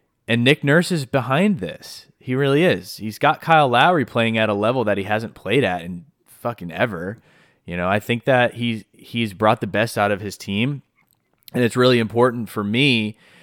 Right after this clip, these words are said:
as an N B A fan to say that I think that Nick Nurse kinda got robbed for Coach of the Year this year.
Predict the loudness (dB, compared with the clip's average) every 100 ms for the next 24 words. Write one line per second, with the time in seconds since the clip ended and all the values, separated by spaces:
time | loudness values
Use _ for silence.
0 | -12 2 2 4 2 4 6 4 4 2
1 | 4 2 -2 -8 _ _ -2 -2 4 6
2 | 6 6 6 4 4 2 4 0 2 0
3 | 0 -2 -2 -2 -2 -4 -6 -4 0 2
4 | 2 -2 -4 -4 -6 -6 -4 -2 0 -2
5 | -6 -12 -14